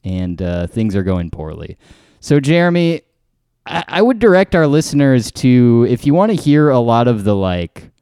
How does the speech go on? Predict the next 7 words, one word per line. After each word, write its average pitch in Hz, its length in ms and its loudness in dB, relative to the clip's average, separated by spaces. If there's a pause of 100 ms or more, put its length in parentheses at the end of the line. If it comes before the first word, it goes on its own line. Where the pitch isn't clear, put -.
(1160)
I 120 160 -2
don't 107 120 0
know, 82 280 -10 (360)
production 113 760 -2
facts - 760 -4
and 135 180 0
things, 160 640 -4